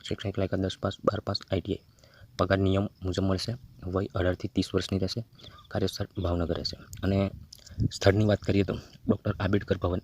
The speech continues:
એસ ટી બસ સ્ટેન્ડ પાસે, પાનવાડી ભાવનગર. અને તારીખ પાંચ એક બે હજાર ચોવીસ શુક્રવાર રહેશે સમા-, સવારે સાડા દસ કલાકે. તો જે પણ મિત્રો પોસ્ટ પ્રમાણે ક્વોલિફિકેશન દર્શાવતા હોય તો જરૂરથી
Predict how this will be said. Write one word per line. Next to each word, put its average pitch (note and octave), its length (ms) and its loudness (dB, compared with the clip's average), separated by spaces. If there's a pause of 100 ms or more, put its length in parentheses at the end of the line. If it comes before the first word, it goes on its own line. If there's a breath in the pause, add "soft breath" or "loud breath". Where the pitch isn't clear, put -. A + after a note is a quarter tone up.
એસ F#2+ 140 -2
ટી G2 120 -2
બસ G2 140 6
સ્ટેન્ડ F#2 240 2
પાસે, - 200 -4 (600 loud breath)
પાનવાડી G2+ 360 4 (120)
ભાવનગર. F2 380 -2 (440 loud breath)
અને - 180 0
તારીખ G2 340 2 (280)
પાંચ F#2 180 2 (120)
એક G2 200 2
બે G2 80 4
હજાર G2 220 2
ચોવીસ F#2 340 0
શુક્રવાર F#2+ 500 2
રહેશે - 180 -2
સમા-, F#2+ 380 0
સવારે F#2+ 320 2
સાડા F#2+ 300 2
દસ G2 200 2 (360)
કલાકે. F#2 380 2 (1400 loud breath)
તો F#2+ 320 4
જે G2 140 0
પણ G#2 140 2
મિત્રો G2+ 180 2 (520)
પોસ્ટ G#2 180 0
પ્રમાણે G2 280 4
ક્વોલિફિકેશન F#2+ 540 0
દર્શાવતા F#2+ 340 0
હોય G2+ 140 2 (1160 loud breath)
તો G2 160 6
જરૂરથી F#2 400 2